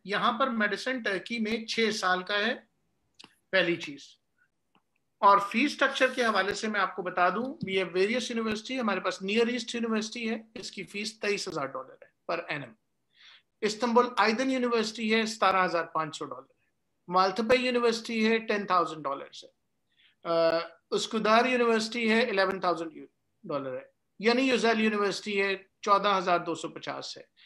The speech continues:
इस्तानी है, अठारह हजार है। इस्तानी is a big university। बिरूनी यूनिवर्सिटी है, अठारह हजार है। लेकिन जो ग्रे लिस्ट में दो यूनिवर्सिटीज हैं, वो इस्तानिया है और इस्तंबुल मेडिपोल यूनिवर्सिटी है,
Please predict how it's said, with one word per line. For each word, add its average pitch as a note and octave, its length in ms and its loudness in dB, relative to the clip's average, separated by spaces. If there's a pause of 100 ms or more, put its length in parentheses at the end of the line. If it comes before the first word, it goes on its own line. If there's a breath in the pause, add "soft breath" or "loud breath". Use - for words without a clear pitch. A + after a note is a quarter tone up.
(140)
इस्तानी A3 440 2
है, A#3+ 200 2
अठारह F#3 340 0
हजार D3+ 480 -2
है। - 160 -16
इस्तानी F#3 300 -2
is F#3 200 -6
a D#3 40 -10
big E3+ 140 -4
university। C#3 580 -12 (760 soft breath)
बिरूनी G#3 640 2
यूनिवर्सिटी A#3 540 2
है, G#3+ 160 2
अठारह F3 280 0
हजार C#3+ 380 -4
है। D3 60 -6
लेकिन E3+ 260 -6
जो F#3+ 120 0
ग्रे F#3 240 4
लिस्ट C#4 260 -2
में B3+ 100 0
दो G#3+ 120 0
यूनिवर्सिटीज G3+ 640 -4
हैं, G3 140 -2
वो F#3 140 -2
इस्तानिया G3 640 -2
है G#3 160 0
और G3 100 -2
इस्तंबुल F#3+ 540 -4
मेडिपोल F#3+ 480 -4
यूनिवर्सिटी E3 560 -4
है, E3 220 -2